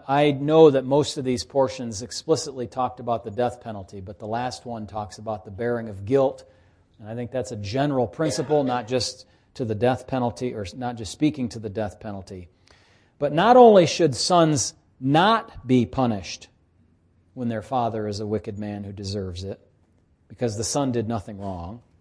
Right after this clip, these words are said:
but also killing a son for the sins of the father, not only it should not be done, it cannot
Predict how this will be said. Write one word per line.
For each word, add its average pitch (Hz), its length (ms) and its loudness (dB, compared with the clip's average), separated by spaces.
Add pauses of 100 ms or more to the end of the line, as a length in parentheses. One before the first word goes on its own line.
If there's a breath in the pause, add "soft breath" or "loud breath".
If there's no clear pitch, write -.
(760)
but 147 120 4
also 202 520 12
killing 214 540 8
a 151 80 6
son 208 400 6
for 175 160 0
the 147 100 4
sins 196 340 4
of 160 80 2
the 151 80 6
father, 165 640 6 (680)
not 151 160 2
only 190 160 8
it 143 80 4
should 202 240 6
not 160 200 2
be 131 100 0
done, 117 380 -4 (320)
it 156 280 2
cannot 240 1000 2